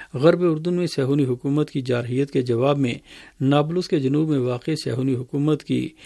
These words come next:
ہوارا فوجی چھاونی اور اورتا فوجی چیک پوسٹ کو اپنے جوابی حملوں کا نشانہ بنایا ہے۔ صہیونی ذرائع ابلاغ نے اعلان کیا ہے کہ فلسطینی مجاہدین نے نابلس کے جنوب میں واقع ہاربر خواہ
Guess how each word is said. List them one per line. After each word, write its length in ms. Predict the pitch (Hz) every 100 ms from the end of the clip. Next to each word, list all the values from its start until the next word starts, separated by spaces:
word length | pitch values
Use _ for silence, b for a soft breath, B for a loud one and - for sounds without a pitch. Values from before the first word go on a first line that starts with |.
| B B 131
ہوارا 400 | 135 151 170 165
فوجی 380 | - 139 143
چھاونی 440 | 139 - 123 131 165
اور 300 | 143 127 - -
اورتا 340 | 139 - 151
فوجی 480 | - 127 127 127 - B B B
چیک 280 | - 139 -
پوسٹ 300 | 147 156 -
کو 120 | 147
اپنے 240 | 127 131 123
جوابی 400 | 127 139 139 127
حملوں 260 | 131 143 139
کا 180 | 123 120
نشانہ 380 | 120 - 120
بنایا 480 | 120 123 127 117 117
ہے۔ 160 | 117 117 - B B B B B B -
صہیونی 320 | 165 175 196
ذرائع 240 | 185 160 147
ابلاغ 260 | 147 156 160
نے 80 | 160
اعلان 420 | 160 139 127 143
کیا 280 | 135 160 156
ہے 120 | 156
کہ 120 | 151
فلسطینی 500 | 139 131 127 - 147
مجاہدین 720 | 143 120 120 117 123 120 160
نے 140 | 147 156 B B B -
نابلس 420 | 143 151 165 170
کے 140 | 175
جنوب 300 | 135 131 151
میں 100 | 143
واقع 320 | 127 123 123 151 143 123
ہاربر 480 | 131 131 135 143 131
خواہ 380 | - 151 123